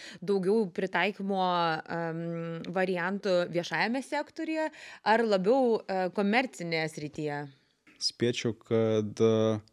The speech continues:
Speaker 2: mm, pavadinkime tas komerciniai produktai tikrai dominuos, nes labai dažnai mes turime tą tokį vėlavimo technologijų ateinantį į viešąjį sektorių.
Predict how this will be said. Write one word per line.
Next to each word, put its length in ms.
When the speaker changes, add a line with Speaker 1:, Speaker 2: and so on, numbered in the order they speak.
Speaker 2:
mm, 580
pavadinkime 580
tas 280
komerciniai 640
produktai 840
tikrai 280
dominuos, 580
nes 520
labai 220
dažnai 300
mes 200
turime 500
tą 160
tokį 360
vėlavimo 540
technologijų 680
ateinantį 680
į 220
viešąjį 400
sektorių. 1000